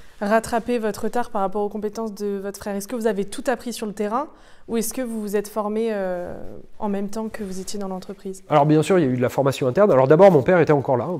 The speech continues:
Speaker 2: il était encore là et, euh, et, euh, euh, un de mes oncles était encore là pour nous aider.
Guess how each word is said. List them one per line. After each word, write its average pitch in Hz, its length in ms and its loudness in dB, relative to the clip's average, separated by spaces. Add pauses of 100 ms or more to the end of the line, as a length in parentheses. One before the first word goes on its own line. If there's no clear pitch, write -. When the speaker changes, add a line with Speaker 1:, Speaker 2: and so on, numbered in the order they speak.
(160)
Speaker 2:
il 120 160 -6
était 110 140 -8
encore 123 240 -2
là 151 160 0
et, 123 240 2
euh, 120 300 -2 (320)
et, 131 180 -2
euh, 120 60 -4
euh, 104 920 -8
un 147 120 0
de 147 40 0
mes 151 140 2
oncles 160 220 0
était 123 100 -4
encore 127 300 -2
là 143 140 0
pour 127 160 -2
nous 120 180 0
aider. 127 180 -2